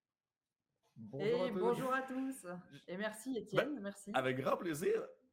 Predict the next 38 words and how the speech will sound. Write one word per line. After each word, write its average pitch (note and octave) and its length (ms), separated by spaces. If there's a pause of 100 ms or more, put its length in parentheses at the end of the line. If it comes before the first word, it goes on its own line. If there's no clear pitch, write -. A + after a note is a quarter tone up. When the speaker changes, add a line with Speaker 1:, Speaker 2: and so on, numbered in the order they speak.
(120)
Speaker 3:
Chloé, F#3+ 300
Christophe, - 600
vous C3+ 240
êtes A3+ 120
de C#3+ 80
Choréo F3 600
Academy. B2 640 (340)
Euh, G#2+ 720 (100)
je G2 140
vais A#2+ 80
vous C3+ 140
laisser G#3 320
vous A3 80
Speaker 2:
Mhm. F3 80
Speaker 3:
présenter A#2+ 960
un G#2 120
tout - 320
petit - 140
peu. A2 260 (360)
Peut-être, D3+ 340
j'aimerais C#3 260
ça - 140
savoir B2+ 520
en A2+ 100
premier, B2 640 (100)
qu'est-ce G#4+ 260
que - 120
Choréo ? A2+ 640 (320)
Qu'est-ce - 200
que C#3 80
Choréo A2 520
Academy ? F#2+ 560 (440)
Et E3 120
surtout - 580
aussi, G3+ 800
vous A#2 240
avez C#3+ 180
pas, - 140